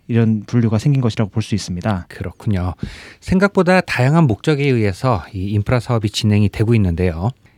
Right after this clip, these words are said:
Speaker 2: 이러한 인프라 사업 중에서, 어, 앞으로 몇 년 이내에 우리의 삶을 바꿀 만한 사업들,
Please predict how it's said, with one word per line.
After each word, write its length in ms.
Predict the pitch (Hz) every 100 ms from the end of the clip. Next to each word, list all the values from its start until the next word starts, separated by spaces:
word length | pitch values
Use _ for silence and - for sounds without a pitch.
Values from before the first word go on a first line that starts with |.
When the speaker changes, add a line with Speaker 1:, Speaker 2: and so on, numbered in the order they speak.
| _
Speaker 2:
이러한 360 | 120 131 160
인프라 320 | 117 110 143 139
사업 240 | 160 147
중에서, 480 | 139 104 - 120 87 -
어, 160 | 92 82
앞으로 320 | 98 - 156 110
몇 220 | 95 110
년 180 | 151 156
이내에 540 | 104 98 98 85 139 -
우리의 260 | 95 98 98
삶을 360 | 110 104 156 - - _
바꿀 320 | - - 139
만한 320 | 135 123 127 113
사업들, 540 | - 127 - 127